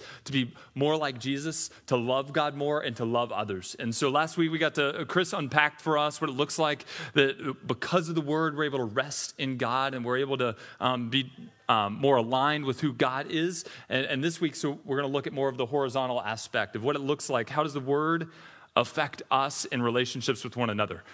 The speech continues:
as well as the world around us? And so turn with me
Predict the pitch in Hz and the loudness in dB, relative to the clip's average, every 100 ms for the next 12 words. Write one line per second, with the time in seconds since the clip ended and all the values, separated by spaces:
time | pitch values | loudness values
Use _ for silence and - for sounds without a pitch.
0 | - - 110 123 113 113 110 104 98 98 | -8 -4 2 2 0 -2 -2 -2 -2 -4
1 | 92 87 - - 123 110 139 131 - 208 | -4 -8 -10 -8 -6 -2 0 0 2 2
2 | 214 165 151 135 139 | 2 0 0 0 -2